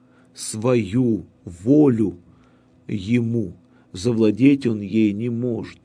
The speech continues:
Отзываясь на вл-, на влечение, которым грех меня влечёт, то мы начинаем вкушать ту сладость, которую он нам сулит. И через вкушение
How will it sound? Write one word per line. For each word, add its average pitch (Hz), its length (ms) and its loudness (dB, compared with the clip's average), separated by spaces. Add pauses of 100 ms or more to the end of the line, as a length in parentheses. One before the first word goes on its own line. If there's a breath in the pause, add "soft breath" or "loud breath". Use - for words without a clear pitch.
(480 soft breath)
Отзываясь 151 720 6
на 156 60 0
вл-, 156 200 -2
на 151 140 0
влечение, 151 920 0 (300 soft breath)
которым 131 540 6
грех 127 440 4
меня 123 280 -2
влечёт, 151 680 2 (100)
то 135 380 6 (300)
мы 117 200 0
начинаем 143 760 -2 (420 soft breath)
вкушать 135 920 -2 (500 soft breath)
ту 139 160 2
сладость, 117 920 2 (400 soft breath)
которую 143 800 4
он 123 400 2
нам 113 420 -2
сулит. 117 800 -4 (380 soft breath)
И 117 100 2
через 139 380 4
вкушение 135 1200 2